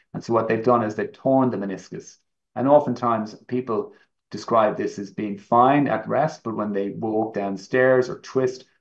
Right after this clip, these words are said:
or get in and out of a car, they find some pain. And I often tell people it's like, it's analogous to having a stone in your shoe. If the stone is sitting under your toes, it doesn't cause any problem.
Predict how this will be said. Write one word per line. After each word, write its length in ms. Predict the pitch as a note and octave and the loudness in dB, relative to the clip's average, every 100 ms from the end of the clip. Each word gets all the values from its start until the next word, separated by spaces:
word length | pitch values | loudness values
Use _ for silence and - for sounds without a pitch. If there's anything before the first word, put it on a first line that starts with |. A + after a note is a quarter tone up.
| - | -14
or 80 | G2 | -4
get 200 | A2+ G#2+ | -2 0
in 120 | A2 | -2
and 100 | A2 | -2
out 120 | G#2+ | -4
of 80 | G2 | -6
a 80 | - | -10
car, 460 | - A2+ A2 G#2+ | -6 0 4 2
they 120 | G2+ F#2+ | 0 -8
find 320 | - G2 F#2+ | -6 -6 -8
some 160 | - | -12
pain. 480 | - G#2+ G2+ F#2 E2+ _ _ _ _ _ | -10 -6 -6 -6 -10 _ _ _ _ _
And 100 | A#2 | 2
I 80 | B2+ | 4
often 280 | C#3 B2 A2+ | 6 4 0
tell 220 | A2+ G#2+ | 0 0
people 360 | G#2 A2+ G#2 G#2 | 0 -4 -4 -6
it's 220 | G2 - | -8 -2
like, 240 | A#2+ A#2+ | 0 0
it's 140 | - - | -2 -6
analogous 500 | A#2 B2+ C3 A#2 - | 0 2 2 0 -6
to 80 | G2 | -4
having 260 | G#2+ G2+ | -2 -4
a 40 | F#2+ | -12
stone 500 | - - A2 A2 G#2 | -10 -2 0 0 -2
in 100 | G2+ | -4
your 120 | F#2+ | -8
shoe. 480 | - A#2 G2+ F#2 - _ _ _ | -8 -4 -2 -4 -8 _ _ _
If 180 | - - | -12 -8
the 80 | A#2+ | -10
stone 400 | - C3+ C3+ B2+ | -2 2 4 4
is 100 | - | 2
sitting 240 | A#2+ A2+ | 0 0
under 200 | G#2+ G2+ | -2 -4
your 120 | G2 | -6
toes, 460 | - - A#2 A#2 G#2+ | -6 -2 0 2 0
it 80 | G2 | -4
doesn't 220 | A#2 G#2+ | -4 -4
cause 280 | - G#2+ G2+ | 0 0 0
any 160 | G2+ | -4
problem. 640 | F#2+ A2 A#2+ D#3 E3 - | -4 0 0 2 0 0